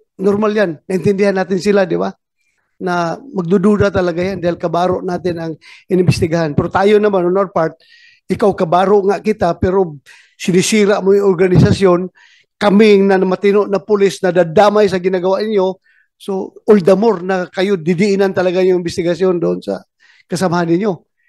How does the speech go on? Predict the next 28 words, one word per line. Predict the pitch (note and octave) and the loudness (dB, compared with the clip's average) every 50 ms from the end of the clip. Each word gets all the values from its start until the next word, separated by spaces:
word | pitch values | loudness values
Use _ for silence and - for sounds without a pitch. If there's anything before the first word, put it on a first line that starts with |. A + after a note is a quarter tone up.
| _ _ _ _ | _ _ _ _
Di | _ E3+ | _ -2
ba? | E3+ A#3+ D4 B3 - _ _ _ _ _ _ - - - - - _ _ _ _ _ | 0 0 0 -2 -8 _ _ _ _ _ _ -6 -6 -6 -6 -14 _ _ _ _ _
Pero | B3 A#3+ D#4 | -2 0 2
yung | D#4+ A#3+ | 0 0
kasamahan | B3+ A3+ - C4 C#4+ C#4 C#4 | 0 0 2 2 2 4 4
naman | C#4 C#4+ C4 C#4+ | 2 2 2 2
natin | D4 F4 F4 F4+ C4 A3 | 2 0 0 0 0 0
na | A3+ G#3 | 2 0
gumagawa | F#3+ A#3 B3 A#3 A#3 B3+ C4 C4 | 2 0 2 2 4 4 4 2
ng | B3+ B3+ B3 | 0 -2 -2
tama, | B3+ F4+ F4+ B3 G3 F#3 - | -2 -2 0 0 -2 -2 -2
bakit | F#3+ A#3 B3 C4+ A#3 G3+ | -4 -4 -2 -2 -2 -2
natin | F#3+ F3+ F#3+ G3+ G3+ F#3 | -2 0 0 0 0 0
didiin? | G3 G#3 F#3 C#4 F4 C4+ F#3 D#3 C#3 - _ _ _ _ _ _ _ _ | -2 -2 -2 0 0 0 0 -2 -4 -10 _ _ _ _ _ _ _ _
Di | G3 G3+ | 0 0
ba? | B3 A4 - - _ _ _ _ _ _ _ _ _ _ _ _ _ _ _ _ | 0 0 -2 -8 _ _ _ _ _ _ _ _ _ _ _ _ _ _ _ _
Uh, | F#4 F4+ F4+ F4 E4 E4 D#4+ E4 F4+ F4 | -18 -16 -16 -16 -16 -16 -16 -18 -16 -14
eh, | D4+ C#4+ - - D4+ D#4 D#4 D4+ D4+ C#4+ C#4 C#4 C#4 C4+ C4 B3 - - - - _ _ _ _ - - - - - - E3+ F3 - F#4 - _ _ _ | -12 -10 -8 -6 -6 -4 -4 -4 -4 -4 -4 -4 -4 -2 -2 0 0 0 -2 -4 _ _ _ _ -16 -14 -14 -16 -16 -16 -16 -14 -14 -16 -20 _ _ _
walang | _ D4 E4 - - | _ -2 -2 -2 0
hustisya | F3 D#3 - - F#3 F#3 E3 - - G#3 G#3+ C4 - | 0 0 0 2 0 0 0 2 2 2 2 2 2
yan | G#3 F3 D#3+ | 2 0 0
kung, | G3+ G3 G3 G3 G3 | 0 0 0 2 2
uh, | G3 G3+ G3 E3 - - - - - - - _ _ _ | 2 2 2 0 -2 -10 -18 -20 -20 -20 -20 _ _ _
gumagawa | D#3+ E3+ F#3+ F#3 E3+ F#3+ F#3 F3+ | 0 2 2 4 4 4 4 4
ng | F3+ F3+ E3 - | 2 2 2 4
tama, | G#3 A3+ C4 A#3+ F#3+ - C#3 | 2 4 2 2 0 -2 -2
didiin | E3 E3+ E3+ D#3+ F3+ F3+ F3 E3+ F3 | 2 2 4 6 6 6 6 6 4
natin. | F3 F#3+ G#3+ G3+ E3+ D3 D3 | 2 2 0 -2 -2 -4 -8